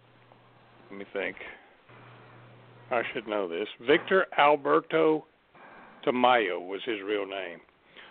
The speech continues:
Among the different names he used was Tamayo Soto, which, believe it or not, was a Japanese gimmick in Tennessee.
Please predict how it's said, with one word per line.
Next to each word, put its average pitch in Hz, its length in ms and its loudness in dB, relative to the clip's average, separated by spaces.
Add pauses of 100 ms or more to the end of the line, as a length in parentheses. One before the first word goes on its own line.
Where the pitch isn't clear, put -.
(160)
Among 151 480 4
the 170 80 6
different 156 400 0
names 156 340 -2
he 165 100 -2
used 135 520 -4 (160)
was 101 200 -12 (560)
Tamayo 127 420 6 (100)
Soto, 110 500 0 (1040)
which, 139 120 -8 (120)
believe 135 260 4
it 127 60 -2
or 120 60 -2
not, 131 300 6
was 110 180 -6
a 104 80 -8
Japanese 120 640 0
gimmick 104 340 -6 (180)
in 110 180 -10
Tennessee. 113 720 -2